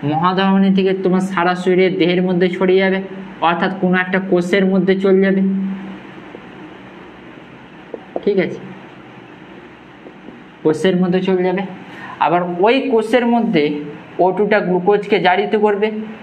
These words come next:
দিয়ে তোমার কি উৎপন্ন করবে? তোমার, দিয়ে তোমার সিও টু উৎপন্ন করবে। ঠিক আছে? আবার ওই সিও টুটা তোমার রক্তের মধ্যে মিশে যাবে।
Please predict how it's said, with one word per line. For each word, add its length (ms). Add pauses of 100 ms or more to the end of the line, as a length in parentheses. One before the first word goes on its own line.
(180)
দিয়ে 260
তোমার 300
কি 120
উৎপন্ন 440 (120)
করবে? 280
তোমার, 180 (2000)
দিয়ে 180 (100)
তোমার 280 (360)
সিও 520
টু 140
উৎপন্ন 300 (120)
করবে। 220 (1700)
ঠিক 200
আছে? 160 (540)
আবার 160 (160)
ওই 80 (160)
সিও 240
টুটা 260
তোমার 220
রক্তের 320
মধ্যে 280
মিশে 280
যাবে। 180